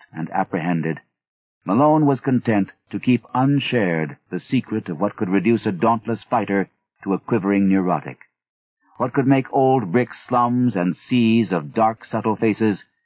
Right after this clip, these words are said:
a thing of nightmare and eldritch portent. It would not be the first time his sensations had been forced to bide uninterrupted, for was not his very act of plunging into the polyglot abyss of New York's underworld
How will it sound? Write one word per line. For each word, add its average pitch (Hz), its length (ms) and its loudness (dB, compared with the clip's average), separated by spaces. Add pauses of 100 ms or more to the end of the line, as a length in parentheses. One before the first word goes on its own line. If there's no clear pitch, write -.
(220)
a 95 60 -8
thing 120 200 2
of 110 100 0
nightmare 85 720 0 (420)
and 101 240 -2
eldritch 110 580 -2
portent. - 560 -6 (1200)
It 82 100 -6
would 95 120 0
not 113 180 0
be 107 80 -2
the 98 120 -2
first 107 340 -4
time 78 280 -4
his 80 160 -6
sensations 87 600 -4
had 82 100 -6
been 82 180 -2
forced 98 360 -4
to 90 80 -8
bide 85 560 -2
uninterrupted, 90 800 -4 (920)
for 90 100 -2
was 90 160 0
not 104 180 2
his 98 140 0
very 98 320 0
act 107 340 -2
of 87 200 -6
plunging 110 400 2
into 101 200 2
the 85 100 -4
polyglot 101 560 0
abyss 98 460 -2
of 78 80 -6
New 90 100 2
York's 101 360 0
underworld 101 600 2